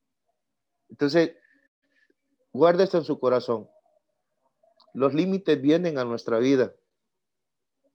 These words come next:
cuando dejamos de confiar y depender de Dios. Cuando dejamos de confiar en Dios y cuando dejamos de depender en di-,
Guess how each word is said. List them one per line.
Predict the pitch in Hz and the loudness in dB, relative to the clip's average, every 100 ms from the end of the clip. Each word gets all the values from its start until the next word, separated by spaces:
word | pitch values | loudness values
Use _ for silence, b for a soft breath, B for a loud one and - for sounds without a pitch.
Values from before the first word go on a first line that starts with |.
| _ _ _ _ _ _ - | _ _ _ _ _ _ -4
cuando | 117 120 | -2 2
dejamos | 120 120 139 147 127 | 0 2 2 2 -2
de | 123 | -2
confiar | 117 110 - 127 143 151 _ _ _ _ _ _ _ | -4 -6 -2 2 2 0 _ _ _ _ _ _ _
y | 110 | -6
depender | 110 110 110 107 110 135 135 - _ _ _ _ _ - _ _ _ - | -4 -2 -4 -2 2 2 2 -12 _ _ _ _ _ -20 _ _ _ -12
de | 104 101 | -4 -2
Dios. | 101 98 - _ _ _ _ _ _ _ _ _ _ _ _ | -2 -4 -10 _ _ _ _ _ _ _ _ _ _ _ _
Cuando | - 113 123 | 0 2 4
dejamos | 127 135 160 170 151 | 4 4 0 2 0
de | 139 | 0
confiar | 131 120 - 147 156 | -2 -4 0 2 2
en | 139 | -2
Dios | 131 135 120 - _ _ _ _ _ _ _ _ _ _ - | -4 -2 -4 -8 _ _ _ _ _ _ _ _ _ _ -18
y | |
cuando | - 113 113 | -8 -6 -4
dejamos | 110 131 135 | -4 -4 -4
de | 123 | -2
depender | 120 113 107 104 120 127 | -2 -4 -6 -2 -2 -2
en | 113 | -6
di-, | 117 | -10